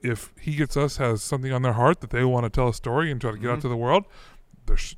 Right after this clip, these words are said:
Speaker 1: should be nothing wrong with that. In the
Speaker 2: Yeah.
Speaker 1: same way
Speaker 2: And they're raising their own money to do it.
Speaker 1: Yeah, a-, and in the same way that you probably receive information from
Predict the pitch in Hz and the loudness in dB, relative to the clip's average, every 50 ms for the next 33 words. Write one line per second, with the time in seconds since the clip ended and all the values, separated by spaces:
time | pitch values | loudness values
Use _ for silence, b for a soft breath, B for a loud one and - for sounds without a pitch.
0 | - - - 110 104 110 117 131 131 139 175 214 247 233 180 131 110 104 110 110 | -18 -16 -16 -14 -8 -4 -2 0 4 6 6 6 6 6 6 4 2 0 0 0
1 | 175 214 185 165 185 175 170 160 151 147 151 147 - 123 131 165 202 226 233 220 | 2 4 6 6 8 8 8 10 10 8 8 6 2 0 4 6 6 8 6 6
2 | 240 254 262 269 269 269 294 311 294 294 254 277 294 370 285 - - - - 151 | 6 4 4 6 4 4 4 2 0 0 0 2 4 4 4 4 2 0 4 6
3 | 180 170 - - - 160 165 151 160 160 156 151 156 - 151 147 143 143 120 - | 6 6 6 4 2 2 4 4 4 4 4 4 2 0 0 2 2 2 2 2
4 | 165 170 170 160 156 151 143 139 131 - _ - - 127 117 127 165 165 - 160 | 2 4 4 6 4 4 4 2 0 0 _ -14 -14 -8 -4 -2 -2 2 4 4
5 | 147 143 139 135 120 117 117 123 120 - - - 151 135 120 143 143 131 139 123 | 6 6 4 2 -2 -4 -4 -4 -2 -2 -2 -2 -2 -2 0 0 0 0 0 0
6 | 123 120 113 - - 113 120 120 - 123 117 113 - | 0 0 0 -2 -2 -6 -8 -6 -6 -6 -6 -6 -8